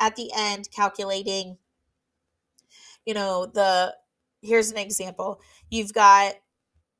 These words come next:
a catering meal that is twenty dollars a person, and then you multiply that by hundred and fifty person head count, then you add in the tax, then you add in the service fee, then you add in the gratuity, and then that's your base rate,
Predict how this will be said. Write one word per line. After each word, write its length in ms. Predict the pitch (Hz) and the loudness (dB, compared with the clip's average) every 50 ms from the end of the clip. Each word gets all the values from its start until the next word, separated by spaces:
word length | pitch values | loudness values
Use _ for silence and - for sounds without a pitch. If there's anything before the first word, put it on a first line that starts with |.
| _ _ _ _ _ _ _ _ _ _ _ _ _ - | _ _ _ _ _ _ _ _ _ _ _ _ _ -6
a 80 | - 220 | -6 -6
catering 580 | 220 - 254 240 233 226 220 220 220 214 202 196 | -4 0 2 2 2 2 0 0 -2 -6 -10 -14
meal 440 | 202 202 202 202 190 190 190 185 180 196 | -12 -8 -6 -2 -2 0 0 -2 -4 -2
that 340 | 202 190 190 185 185 - | 0 2 2 2 0 0
is 360 | - 196 190 185 185 180 180 - | -4 -4 -4 -2 -4 -4 -6 -10
twenty 280 | - - 214 202 202 | -12 -14 -14 -12 -8
dollars 400 | 202 196 185 175 180 180 180 175 | -4 -2 -2 -2 -2 -4 -6 -8
a 60 | 180 | -10
person, 680 | 170 - - 175 170 165 170 - 180 170 170 170 170 - - | -14 -14 -12 -12 -10 -8 -8 -8 -8 -8 -10 -12 -14 -18 -16
and 180 | - 185 175 175 | -16 -14 -14 -8
then 520 | 185 185 180 180 175 175 175 175 175 170 170 175 185 - _ _ _ _ _ | -6 -6 -4 -4 -6 -6 -8 -10 -12 -12 -12 -12 -14 -16 _ _ _ _ _
you 120 | - 190 | -20 -16
multiply 560 | 185 185 180 180 175 - - - 180 175 180 175 | -10 -8 -8 -8 -8 -10 -8 -6 -6 -4 -4 -2
that 220 | 180 170 170 170 | -2 -2 -2 -2
by 120 | 165 165 | -4 -8
hundred 360 | 165 170 180 170 170 170 170 170 | -8 -8 -8 -6 -4 -4 -4 -6
and 120 | 170 165 | -10 -8
fifty 360 | - 160 165 - - 165 175 - | -10 -12 -12 -12 -18 -18 -20 -18
person 320 | _ - 165 165 - 160 165 | _ -14 -12 -10 -10 -12 -12
head 280 | 170 185 - 233 220 - | -12 -6 -6 -6 -6 -6
count, 320 | - - 220 208 208 208 208 _ _ _ - - _ _ _ _ _ _ | -6 -2 -2 0 0 -2 -4 _ _ _ -20 -20 _ _ _ _ _ _
then 160 | - 185 180 | -6 -6 -6
you 160 | 185 180 180 - | -6 -12 -10 -4
add 220 | 180 175 170 175 | -2 -2 -2 -4
in 140 | 170 165 165 | -6 -10 -12
the 80 | 165 | -12
tax, 520 | 160 - - 208 202 190 185 190 185 - - | -12 -6 0 4 6 6 6 4 0 -6 -10
then 160 | - 170 170 | -10 -10 -10
you 120 | 170 170 160 | -12 -12 -8
add 180 | 165 165 160 | -8 -8 -8
in 120 | 165 160 160 | -8 -12 -12
the 80 | 160 156 | -10 -8
service 460 | - - 180 180 175 180 175 175 - | -6 -6 -4 -6 -6 -4 -4 -6 -6
fee, 160 | - 160 156 | -6 -8 -12
then 180 | - 165 165 160 | -10 -10 -10 -10
you 100 | 160 160 | -12 -12
add 200 | 160 165 160 165 | -10 -10 -10 -10
in 120 | 160 156 | -12 -14
the 100 | 160 - | -16 -18
gratuity, 680 | 175 - 175 170 - - 170 165 165 165 165 160 156 156 | -14 -12 -12 -10 -10 -10 -10 -8 -6 -6 -8 -8 -10 -12
and 220 | - - 165 156 165 | -14 -14 -14 -10 -12
then 140 | 160 160 160 | -12 -10 -10
that's 260 | 165 160 156 - - | -12 -10 -10 -12 -12
your 80 | 170 160 | -14 -14
base 320 | - 156 151 156 - - | -14 -14 -12 -10 -10 -10
rate, 280 | 160 147 143 127 - | -10 -10 -12 -12 -16